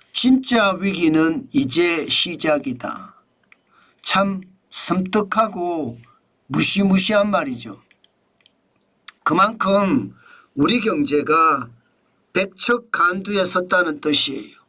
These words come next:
안 그래도 내수가 십 분기 연속 전년 대비 침체를 해서 내수가 붕괴됐다, 이런 표현을 쓰고 있는데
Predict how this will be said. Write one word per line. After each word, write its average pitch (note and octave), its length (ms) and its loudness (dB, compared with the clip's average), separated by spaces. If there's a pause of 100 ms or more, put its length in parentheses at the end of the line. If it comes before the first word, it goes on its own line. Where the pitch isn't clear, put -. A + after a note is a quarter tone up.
(960)
안 F#3+ 220 2
그래도 C#4 360 4
내수가 G#3 1000 2 (920)
십 C#4+ 320 0
분기 C#4 340 4
연속 G3+ 460 -2
전년 F#3 400 2
대비 D#3+ 420 2
침체를 G3 840 0
해서 D3+ 760 2 (440)
내수가 G3+ 600 0 (100)
붕괴됐다, F#3+ 1120 0 (500)
이런 C#4 280 4
표현을 A3+ 340 0
쓰고 A#3+ 380 0
있는데 D3+ 880 0